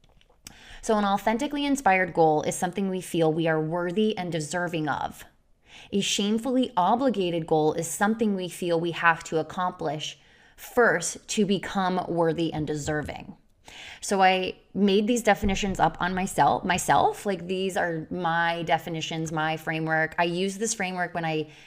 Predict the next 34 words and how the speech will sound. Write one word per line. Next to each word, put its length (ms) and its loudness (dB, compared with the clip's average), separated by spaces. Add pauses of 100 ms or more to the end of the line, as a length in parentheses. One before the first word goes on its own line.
when 100 -4
I'm 100 -2
working 280 -2
with 140 -6
my 120 0
clients 380 -2
and 60 -4
we're 80 -2
talking 360 -4
about 160 4
their 100 0
relationship 600 -6
with 120 -4
food 260 -6
and 100 -4
exercise. 760 2
And, 160 -6
like, 160 -4 (560)
a 40 -2
lot 380 4
of 100 2
my 160 -2
clients 460 -4
have 320 0 (120)
pretty 220 -4
unhealthy 420 -4
relationships 760 -4
with 180 -8
exercise. 720 0
And 140 -6
so 120 -6
we 120 -2
talk 360 -2
about, 400 2